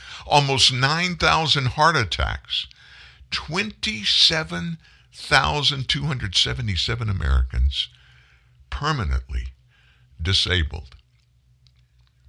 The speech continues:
And yet Joe Biden, all the far left sycophants, and I'm sad to say, even some conservatives are beating the drum. "You gotta get vaxxed. You gotta get vaxxed." And if you think,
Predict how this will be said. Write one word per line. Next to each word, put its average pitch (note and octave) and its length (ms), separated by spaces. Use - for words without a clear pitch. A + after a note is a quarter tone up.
And F#2 140
yet A#2 160
Joe G2+ 180
Biden, A2 440
all C3+ 220
the A#2+ 120
far B2+ 280
left B2 240
sycophants, C3 580
and A2 100
I'm A2 180
sad B2 360
to G#2+ 80
say, C3 300
even C3+ 280
some B2+ 220
conservatives A2+ 840
are G2 100
beating B2 460
the A2+ 100
drum. G#2+ 440
"You G#2 160
gotta B2 400
get A2 260
vaxxed. A2+ 460
You G#2 80
gotta A#2+ 300
get G#2+ 240
vaxxed." F#2+ 500
And F#2+ 180
if F2 240
you G#3+ 220
think, - 720